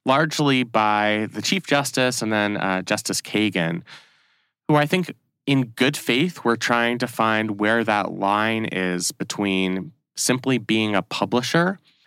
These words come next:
uh, and being the type of organization that's promoting certain content through these thumbnails or through these recommendations.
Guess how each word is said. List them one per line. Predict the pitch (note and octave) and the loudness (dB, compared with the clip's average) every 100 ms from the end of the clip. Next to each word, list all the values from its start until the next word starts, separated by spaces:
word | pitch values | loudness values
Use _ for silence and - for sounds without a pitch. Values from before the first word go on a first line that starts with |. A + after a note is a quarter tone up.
| _ _ | _ _
uh, | - G#2 G2+ G2 F#2+ - | -2 0 2 2 0 -2
and | G#2+ A2 G#2+ G#2 G#2 G#2 G2+ F#2+ - - _ | -2 0 2 2 0 0 -2 -2 -6 -8 _
being | - B2+ B2+ | 0 0 0
the | |
type | A2+ A#2+ | 0 0
of | A#2 G2+ | -2 -2
organization | A#2 A2+ A2 G2 G#2 G#2 - G2 F#2+ | 0 2 0 0 0 0 -2 -2 0
that's | F#2+ F2+ | -2 -2
promoting | - - G#2 G2 G2 G#2 G2+ F#2+ | -8 -4 -2 0 2 2 0 -2
certain | F2 - F2+ F#2+ | -2 -2 -2 -4
content | - F#2+ F#2 - F2+ F2 | -2 -2 -2 -2 -4 -4
through | - - G#2+ G#2 G2+ | -8 -8 -2 0 0
these | G2 F#2 F#2 - | 0 -2 -2 -2
thumbnails | A2 G#2+ G2 F2+ F2+ F2+ - - - - - | 0 0 0 0 0 -4 -8 -14 -18 -14 0
or | A2 | 0
through | - - A#2 A2+ | 0 0 2 4
these | A2 G2+ F#2+ | 4 2 2
recommendations. | F#2+ - F#2 F2 F2 F2 - - - - | 0 0 -4 -2 -2 -2 -4 -8 -6 -8